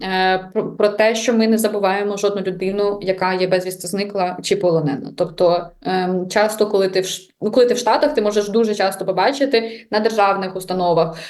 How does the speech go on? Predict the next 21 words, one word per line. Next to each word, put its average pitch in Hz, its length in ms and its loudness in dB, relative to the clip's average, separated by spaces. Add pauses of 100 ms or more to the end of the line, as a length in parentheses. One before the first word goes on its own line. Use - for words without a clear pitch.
е, 175 220 2
десь 202 360 2
біля 214 280 2
меморіалів 202 680 2
величезні 208 480 0
такі 202 260 -6
прапори, 202 540 2
темні, 208 560 0 (340)
е, 180 200 4 (200)
про 190 180 4
P 208 180 2
O 190 200 4
W, 240 460 4
да, 196 140 2
про, 185 600 0
е, 185 40 -8
м, 180 220 -2
в 175 60 -6
цих 175 260 -2
в'язнів 202 400 2
війни, 208 500 0